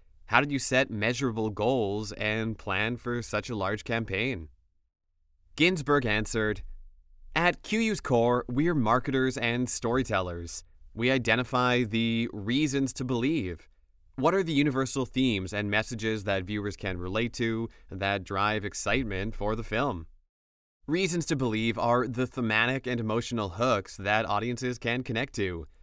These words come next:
with a promise that they can experience these feelings at the movie theater or wherever the experience is available." Q U's multi-phased campaign strategy creates multiple opportunities to explore different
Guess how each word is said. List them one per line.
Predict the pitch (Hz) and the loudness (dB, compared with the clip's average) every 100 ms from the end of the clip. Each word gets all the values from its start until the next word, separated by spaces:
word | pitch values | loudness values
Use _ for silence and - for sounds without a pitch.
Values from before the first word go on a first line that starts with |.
| - | -12
with | 120 127 | -6 -4
a | |
promise | 120 143 156 101 - | 2 4 4 0 -2
that | 110 113 107 | 0 0 2
they | 117 | 0
can | 120 | 0
experience | 117 - - 117 123 117 110 113 | -2 -4 -2 0 2 0 -4 -6
these | 104 98 92 - | -4 -4 -4 -4
feelings | 147 165 151 143 127 | 0 2 2 0 0
at | 107 98 | 0 -2
the | 95 | -2
movie | 101 120 | -2 -2
theater | 113 110 104 101 101 - - - | -2 -2 -2 -2 -4 -6 -14 -14
or | - 151 151 143 | 0 2 4 4
wherever | 117 120 117 | 4 4 2
the | 104 101 | 0 -2
experience | 92 - 123 110 92 92 90 | -2 -4 0 0 0 -2 -4
is | 92 87 | -4 -4
available." | 92 127 107 87 76 - _ _ _ _ _ _ _ _ _ | 0 2 0 -2 -8 -14 _ _ _ _ _ _ _ _ _
Q | - 185 | 0 0
U's | 170 165 147 143 | 4 4 4 2
multi-phased | 117 107 127 123 131 - 107 107 98 - | -2 2 2 2 -2 0 0 2 -2 -8
campaign | 101 98 92 98 104 | -6 -4 -4 -4 -4
strategy | - 113 104 98 104 104 98 | -2 0 0 0 -4 -6 -6
creates | - 110 107 - | -4 -2 -2 -2
multiple | 107 117 117 113 | -2 -2 -2 -2
opportunities | 104 95 107 107 101 107 107 - | -2 -4 -2 -2 0 -2 -4 -4
to | 110 | -6
explore | 101 - 117 117 117 | -6 -6 -2 0 0
different | 110 113 117 120 113 110 | -2 -2 -2 0 -2 -2